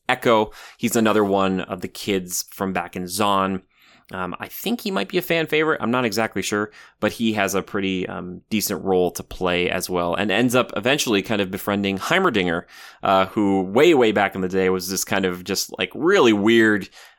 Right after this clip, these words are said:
um, crazy, wacky little guy, uh, that they ended up kind of retooling and making him more Yoda-esque, where he is this kind of, just this, not all-knowing force, but this kind of,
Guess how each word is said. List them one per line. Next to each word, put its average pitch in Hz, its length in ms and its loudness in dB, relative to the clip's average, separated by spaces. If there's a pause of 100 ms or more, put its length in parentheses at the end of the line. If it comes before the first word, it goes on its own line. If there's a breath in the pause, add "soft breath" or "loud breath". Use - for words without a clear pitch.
um, 98 520 2 (260)
crazy, 107 380 2
wacky 98 400 0
little 95 160 2
guy, 92 400 2 (300 loud breath)
uh, 98 180 2
that 95 240 -2
they 98 160 2
ended 98 260 0
up 92 240 -2 (800)
kind 104 160 0
of 95 80 0
retooling 101 640 0
and 95 140 -2
making 101 300 -2
him 101 120 -4
more 92 420 0
Yoda-esque, 98 1120 -2 (360 loud breath)
where 98 180 2
he 92 220 0
is 90 140 -2
this 92 180 -2
kind 90 280 -4
of, 87 300 -8
just - 300 -2
this, 95 160 -4 (640 soft breath)
not 156 260 2
all-knowing 117 640 6
force, 127 480 0
but - 200 -2
this 95 220 -2
kind 95 220 -2
of, 87 260 -8